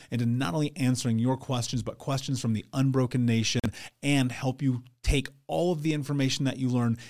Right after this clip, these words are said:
in the podcast, in the courses, and other areas of this journey, bring them into your life and use it in a way that is practical, life-changing, and transformative. So, my friend, join us at keys dot think unbroken dot com, and we will see you this Monday.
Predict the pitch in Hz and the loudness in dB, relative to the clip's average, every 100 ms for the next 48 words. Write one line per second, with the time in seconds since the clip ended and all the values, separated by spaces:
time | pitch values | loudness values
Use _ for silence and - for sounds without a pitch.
0 | - 120 104 - 143 139 143 135 131 - | -6 -2 0 0 0 0 0 0 -2 -4
1 | 120 98 - 147 135 - 139 127 - 107 | -4 -4 0 2 2 2 -2 -2 -6 -6
2 | 104 - 139 143 - 135 123 113 - 131 | -6 -4 0 0 0 0 0 0 -4 -4
3 | 131 131 - 113 113 110 107 - - - | -2 -2 -2 -2 0 0 -2 -4 -16 -2
4 | 127 131 127 120 117 110 104 104 - 110 | 0 2 2 2 2 0 0 -2 -4 -2
5 | 107 123 123 117 117 107 107 104 98 - | 2 4 4 2 2 2 2 0 -2 -8
6 | - 95 92 - 127 127 - 120 113 - | -10 -10 -8 -4 -2 -2 -2 0 0 -4
7 | - 98 107 110 - 117 113 107 104 110 | -12 -4 -2 0 0 2 2 0 -4 -6
8 | 101 - 117 113 110 - - 113 107 92 | -4 -2 0 2 0 -4 0 2 2 0
9 | 85 - - 131 127 120 123 117 110 135 | -4 -12 -4 0 0 0 -2 0 2 2
10 | 147 131 - - - 156 156 127 127 - | 2 0 -4 -6 0 2 2 0 -4 -2
11 | 143 143 - 120 110 123 123 120 107 104 | -2 -2 0 0 4 2 2 0 0 -2
12 | - 131 160 - 151 - - 98 95 90 | -4 -2 -2 -2 -8 -10 -10 -4 -2 0
13 | - 131 139 135 127 98 101 90 - - | 2 4 4 2 -4 -4 -4 -6 -8 -14
14 | - | -18